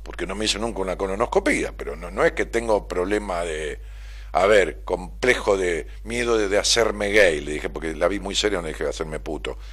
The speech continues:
No, no me hice una colonoscopia porque no me lo hice. Bueno, y se la tendría que hacer, por eso. Bueno, fui y me hice la colonoscopía. ¿Te imaginas que tenés que tomarte catorce vasos de un líquido que es una mierda?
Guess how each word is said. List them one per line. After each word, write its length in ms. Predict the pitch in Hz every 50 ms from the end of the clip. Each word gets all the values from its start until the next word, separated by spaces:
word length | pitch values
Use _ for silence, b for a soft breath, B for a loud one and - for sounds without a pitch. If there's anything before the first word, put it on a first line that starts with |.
| B B B
No, 320 | 117 156 165 - - - -
no 80 | - 104
me 80 | 117
hice 120 | 110 104 104
una 100 | 113 107
colonoscopia 640 | 113 117 113 113 117 107 98 113 - 165 180 175 -
porque 260 | - - - - 78
no 120 | 82 82
me 100 | 160 82
lo 80 | 85 101
hice. 120 | 101 - B B B B B B
Bueno, 160 | - 156 151 123
y 40 |
se 100 | - -
la 160 | 101 107 107 -
tendría 420 | 117 117 120 131 147 151 139 131
que 100 | - 87
hacer, 360 | - - - 139 135 127 113
por 160 | - 107 107
eso. 200 | 98 95 113 101 B B B B B B B B B B B B B B B - - - - -
Bueno, 480 | - 220 226 208 175 135 110 101 101 -
fui 240 | - - 208 -
y 40 | 190
me 140 | 170 107 95
hice 180 | 107 - - -
la 120 | 65 -
colonoscopía. 840 | - - - - - - - - - - - - 135 120 104 95
¿Te 80 | 92 135
imaginas 320 | 135 127 - - 180 220
que 120 | - 147 -
tenés 200 | 92 101 107 98
que 80 | 104
tomarte 400 | - - 110 117 120 - - 98
catorce 560 | - - 82 - - - 147 147 - - - 98
vasos 360 | 110 120 - - - 87 85
de 60 | 90
un 120 | 87 87
líquido 360 | 95 131 - - 107 92 87 78
que 60 | 98
es 160 | - - -
una 160 | - - -
mierda? 480 | - 87 110 117 110 107 107 98 -